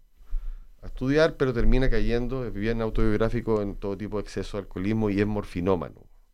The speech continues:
Está contado de una manera bien particular esto porque son en primera persona,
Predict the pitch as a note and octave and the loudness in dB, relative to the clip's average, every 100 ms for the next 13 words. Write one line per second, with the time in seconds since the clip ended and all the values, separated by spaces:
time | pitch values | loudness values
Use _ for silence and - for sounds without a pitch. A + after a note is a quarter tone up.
0 | _ _ _ _ _ - - _ - _ | _ _ _ _ _ -20 -20 _ -20 _
1 | _ - G2 - - - B2+ C3 C3 B2+ | _ -20 -18 -14 -8 -2 2 4 4 0
2 | A2+ - A#2 A#2 A2+ A2 A2+ G#2+ A#2 A2+ | -8 0 4 6 6 4 2 0 -2 -4
3 | A#2 - A#2+ A#2+ B2 B2+ - A2+ - A#2 | -8 -8 -4 2 2 0 -6 -16 -16 -16
4 | - - - - A2 G#2+ G2+ F#2 F2+ E2+ | -18 -20 -18 -12 -10 -10 -12 -16 -20 -20
5 | E2+ _ _ _ _ E2+ F#2 G2+ A#2+ A2+ | -20 _ _ _ _ -12 -2 2 2 2
6 | A2 - A2+ D2+ | -4 -10 -10 -10